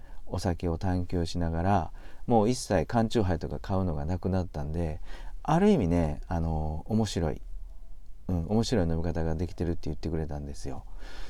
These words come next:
これは僕の中では、あの、お酒の配信者としての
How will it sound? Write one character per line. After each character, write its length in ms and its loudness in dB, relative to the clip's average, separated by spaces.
こ 100 4
れ 80 12
は 220 8
僕 220 6
の 100 6
中 240 4
で 80 0
は、 360 -2
あ 80 0
の、 520 -2
お 100 -4
酒 220 2
の 80 2
配 240 4
信 200 0
者 180 0
と 100 -4
し 80 -4
て 160 -2
の 380 0